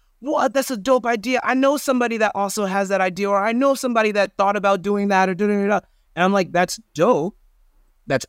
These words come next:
awesome. I'm a dreamer too. I support dreamers." If I thought that this idea was being done in the way that I'm doing it,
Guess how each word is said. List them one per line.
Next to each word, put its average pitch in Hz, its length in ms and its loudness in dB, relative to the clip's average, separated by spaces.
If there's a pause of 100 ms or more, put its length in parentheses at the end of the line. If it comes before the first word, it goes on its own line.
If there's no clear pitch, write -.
awesome. 147 560 -2 (800)
I'm 131 160 2
a 139 60 2
dreamer 135 320 0
too. 147 380 -4
I 120 100 -2
support 123 460 -6
dreamers." 147 600 -2 (480)
If 170 280 0 (220)
I 165 280 2
thought 170 420 2
that 127 200 -2
this 139 240 -2
idea 127 500 -2
was 120 200 -6
being 120 300 -2
done 113 260 -2
in 139 100 0
the 117 80 -2
way 110 320 -2
that 117 280 -6
I'm 110 240 -6
doing 113 320 -4
it, 196 240 -2